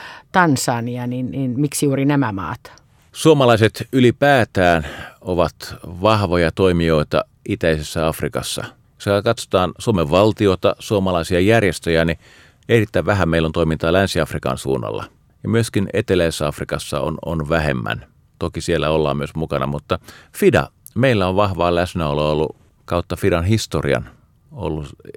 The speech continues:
Speaker 2: kanssa itäisessä Afrikassa. Ja se on luonteva kohde meille ja, ja meillä on vahvat kumppanit,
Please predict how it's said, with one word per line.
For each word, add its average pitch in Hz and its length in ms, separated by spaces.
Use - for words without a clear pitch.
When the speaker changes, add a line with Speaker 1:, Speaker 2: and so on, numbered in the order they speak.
Speaker 2:
kanssa 69 260
itäisessä 78 580
Afrikassa. - 640
Ja - 60
se 98 100
on 95 80
luonteva 85 500
kohde 76 380
meille 76 500
ja, 65 160
ja 76 60
meillä 80 220
on 76 60
vahvat 98 380
kumppanit, 101 480